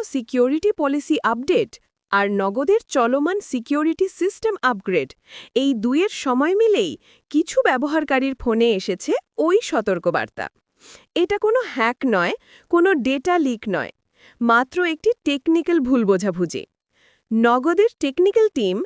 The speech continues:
বিষয়টি জানার সাথে সাথে Google-এর সঙ্গে যোগাযোগ করেছে এবং সমাধানের জন্য দুই পক্ষ দ্রুত কাজ করছে। নগদ নিশ্চিত করেছে, অ্যাপ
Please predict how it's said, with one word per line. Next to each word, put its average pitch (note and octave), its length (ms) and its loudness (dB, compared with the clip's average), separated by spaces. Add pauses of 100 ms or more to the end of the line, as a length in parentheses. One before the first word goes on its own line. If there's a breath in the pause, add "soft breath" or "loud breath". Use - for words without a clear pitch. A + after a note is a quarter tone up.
(200)
বিষয়টি C#4 540 0
জানার G#3 360 2
সাথে A3+ 380 -4
সাথে D#4 320 -4 (380 loud breath)
Google-এর D4 560 4
সঙ্গে A#3+ 240 2
যোগাযোগ F#3 460 0
করেছে E3+ 380 -2 (460 soft breath)
এবং A#3 220 6 (100)
সমাধানের C#4+ 640 0
জন্য F3+ 280 -2 (420 soft breath)
দুই D4 240 6 (100)
পক্ষ A#3+ 240 0 (440)
দ্রুত C#4 300 4
কাজ C4+ 320 2
করছে। - 360 -6 (720)
নগদ A#3+ 480 4
নিশ্চিত C4+ 420 2
করেছে, G3 440 0 (440)
অ্যাপ A#3 240 -2